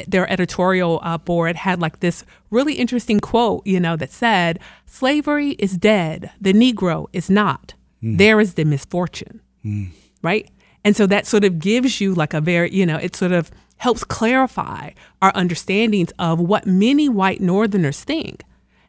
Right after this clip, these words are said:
Speaker 1: and their concerns about emancipation. And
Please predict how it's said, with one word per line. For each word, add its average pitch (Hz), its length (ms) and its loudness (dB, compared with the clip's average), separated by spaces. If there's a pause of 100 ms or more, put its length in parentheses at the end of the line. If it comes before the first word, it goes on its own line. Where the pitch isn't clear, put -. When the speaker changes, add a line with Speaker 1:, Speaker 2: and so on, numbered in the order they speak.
Speaker 1:
and 190 220 6
their 202 160 6
concerns 269 680 0
about 180 460 -2
emancipation. 170 800 -4 (640)
And 196 600 4